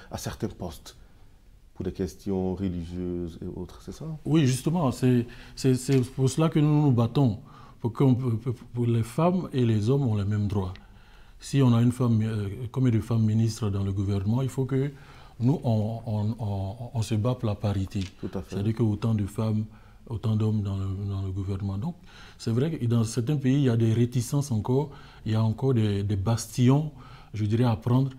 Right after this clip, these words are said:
Speaker 2: à, en termes de plaidoyer pour qu'il y ait des changements de comportement. Et puis, l'autre dernier élément que je voulais citer, c'est d'abord aussi la formation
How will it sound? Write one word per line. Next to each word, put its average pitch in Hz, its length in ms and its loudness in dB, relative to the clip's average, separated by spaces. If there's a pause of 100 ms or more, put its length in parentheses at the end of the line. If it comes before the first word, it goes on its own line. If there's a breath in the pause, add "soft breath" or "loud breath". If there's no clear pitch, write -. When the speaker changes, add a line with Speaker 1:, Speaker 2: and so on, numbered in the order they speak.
(300 loud breath)
Speaker 2:
à, 117 240 -8
en 107 100 -6
termes 113 240 2
de 104 120 2
plaidoyer 104 520 -2
pour 101 200 -8
qu'il 120 260 0 (320 loud breath)
y 110 60 -2
ait 113 80 2
des 107 100 2
changements 110 500 2
de 107 100 2
comportement. 98 580 -4 (340 loud breath)
Et 107 80 0
puis, 127 380 4 (260 loud breath)
l'autre 120 400 4
dernier 110 320 4
élément 113 300 4
que 117 100 0
je 110 80 0
voulais 107 180 0
citer, - 220 -8
c'est 107 160 -4
d'abord 104 280 0
aussi 110 180 0
la 104 100 0
formation 101 580 -2